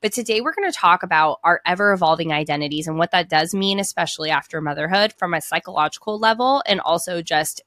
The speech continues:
what seems to be the case. We're also gonna talk about having your partner by your side and communicating what it is that you need, what you're experiencing, what you can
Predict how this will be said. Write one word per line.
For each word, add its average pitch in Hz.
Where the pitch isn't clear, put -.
what 156
seems 175
to 175
be 156
the 131
case. -
We're 208
also 202
gonna 208
talk 175
about 170
having 170
your 220
partner 220
by 139
your 135
side -
and 180
communicating 180
what 190
it 202
is 190
that 175
you 180
need, 202
what 175
you're 196
experiencing, 185
what 175
you 202
can 175